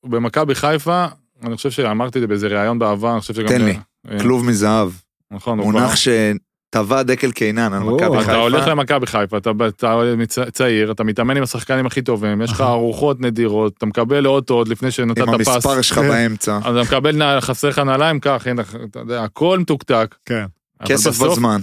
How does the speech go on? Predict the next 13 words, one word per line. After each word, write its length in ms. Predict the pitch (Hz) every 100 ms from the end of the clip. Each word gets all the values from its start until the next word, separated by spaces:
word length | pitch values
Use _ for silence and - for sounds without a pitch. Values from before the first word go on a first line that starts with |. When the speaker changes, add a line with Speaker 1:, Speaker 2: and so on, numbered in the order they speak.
| 101
Speaker 1:
כסף 280 | 143 165 160
בזמן, 400 | 143 139 120 113 113
הכל 240 | - 185
מתוקתק, 500 | 196 185 - 175 123 -
כן, 180 | 135 143
אתה 80 | 113
מקבל 380 | 113 123 147 147
הכי 280 | 127 165
הרבה 160 | 170 147
דברים 280 | 127 131 123
שאתה, 420 | 120 107 107 110 110 113 -
אבל 260 | 120 107 110
בסוף, 480 | 101 - 139 180